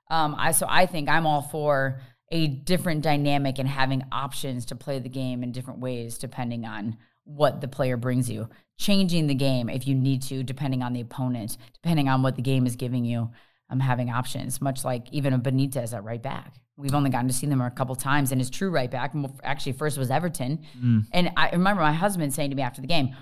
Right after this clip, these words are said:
Speaker 1: right away, first second, he could see his quality going forward as a wing back. And again,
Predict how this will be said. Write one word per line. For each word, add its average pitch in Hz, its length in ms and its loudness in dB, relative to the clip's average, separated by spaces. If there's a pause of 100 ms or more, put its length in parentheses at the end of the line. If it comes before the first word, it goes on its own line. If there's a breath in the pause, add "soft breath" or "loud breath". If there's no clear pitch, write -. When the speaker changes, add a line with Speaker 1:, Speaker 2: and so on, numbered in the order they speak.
(140 loud breath)
Speaker 1:
right 180 220 2
away, 147 360 0 (220)
first 196 220 0
second, 147 260 2
he 151 140 2
could 139 120 -4
see 147 200 0
his 117 100 -2
quality 131 420 -2
going 123 240 -2
forward 120 320 -8
as 127 140 -2
a 139 100 0
wing 127 280 0
back. 113 280 -8
And 170 200 2
again, 143 380 2